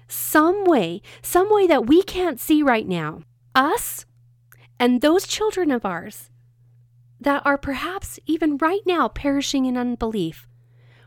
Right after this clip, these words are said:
will come to the true knowledge of their Redeemer,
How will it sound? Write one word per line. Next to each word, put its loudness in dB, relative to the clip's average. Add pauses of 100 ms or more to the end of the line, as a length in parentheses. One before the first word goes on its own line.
(140)
will 4
come -2
to -8
the -6
true 0
knowledge -2
of -8
their -4
Redeemer, -8